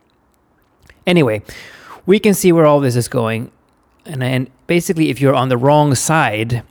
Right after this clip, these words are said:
of any issue, you could raise the ire of the Wokester police, and you could be in danger of being deplatformed. Now, so far, this is only affecting people and pages with larger followings, but this could change.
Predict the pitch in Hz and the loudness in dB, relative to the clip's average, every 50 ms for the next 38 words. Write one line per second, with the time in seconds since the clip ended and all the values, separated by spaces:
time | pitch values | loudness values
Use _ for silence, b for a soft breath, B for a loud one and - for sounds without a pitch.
0 | _ _ - 381 - 139 117 117 117 117 107 113 113 - - - 123 123 120 120 | _ _ -20 -12 -10 -8 -6 -4 -4 -4 -4 -4 -4 -4 -4 -4 -4 -2 -2 -4
1 | 135 - - _ _ _ _ _ - 113 117 120 - 139 127 135 127 135 135 135 | -4 -8 -12 _ _ _ _ _ -10 -6 -6 -4 -4 -4 -4 -2 -2 0 0 0
2 | 123 113 117 127 - - 127 123 131 131 127 123 120 123 120 135 139 - - - | -2 -2 -4 -6 -4 -2 -2 0 0 0 0 0 0 0 0 0 -2 -2 -6 -8
3 | 120 - 117 113 110 120 - - - 180 - - 131 120 120 117 120 - - 117 | -8 -8 -10 -12 -12 -14 -16 -16 -18 -20 -14 -10 -8 -6 -4 -4 -6 -6 -8 -8
4 | 110 127 120 117 113 117 113 113 110 131 123 117 107 - 113 107 110 110 113 113 | -6 -4 -4 -2 -2 -2 -2 -4 -4 -4 -4 -4 -4 -4 -6 -6 -6 -6 -8 -8
5 | - 120 - - - - - 73 - - - _ _ _ _ _ _ B B B | -8 -10 -10 -12 -16 -18 -18 -18 -18 -20 -20 _ _ _ _ _ _ B B B
6 | B B B B B - 139 127 123 117 - - - 165 185 202 190 - - 127 | B B B B B -6 -4 -4 -4 -6 -6 -2 0 2 2 2 0 0 -2 -2
7 | 120 113 113 117 120 123 117 123 120 127 127 123 127 127 117 107 - 135 127 - | 0 0 -2 -2 -4 -4 -4 -4 -2 -2 -2 -2 -2 -2 -4 -4 -4 -4 -4 -4
8 | - - 123 117 117 123 - - - - 131 131 120 139 139 131 120 110 107 104 | -6 -8 -8 -8 -8 -10 -12 -12 -8 -6 -6 -6 -6 -6 -6 -4 -6 -6 -8 -10
9 | - - - 135 127 123 120 120 127 123 110 - 117 117 117 110 107 - - 127 | -12 -10 -6 -4 -4 -4 -2 -4 -6 -6 -6 -8 -6 -4 -4 -4 -6 -8 -12 -6
10 | 120 135 147 160 156 127 120 107 - - 110 101 104 104 107 110 113 117 113 - | -4 0 0 0 0 0 -4 -6 -6 -6 -6 -6 -6 -6 -8 -8 -10 -10 -12 -10
11 | - 123 123 123 _ - 160 156 147 - - _ - 151 151 139 123 - - - | -10 -12 -12 -8 _ -4 -4 -4 -4 -8 -12 _ -4 -4 -4 -4 -6 -10 -8 -4
12 | 160 156 143 120 107 - - - - | -4 -4 -4 -4 -8 -10 -14 -16 -18